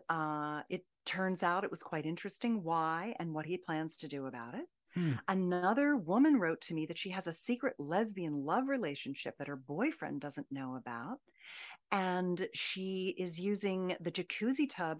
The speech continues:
Speaker 1: in, in her girlfriend's apartment and having orgasms with it. But she wanted to know if putting a yoni egg up inside her vagina would improve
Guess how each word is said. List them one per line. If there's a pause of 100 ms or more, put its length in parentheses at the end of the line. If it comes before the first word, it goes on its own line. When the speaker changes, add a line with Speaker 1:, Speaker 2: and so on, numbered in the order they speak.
Speaker 1:
in, (200)
in
her
girlfriend's
apartment (120)
and
having (100)
orgasms
with
it. (420)
But
she
wanted
to
know
if
putting
a
yoni
egg (100)
up
inside
her
vagina
would
improve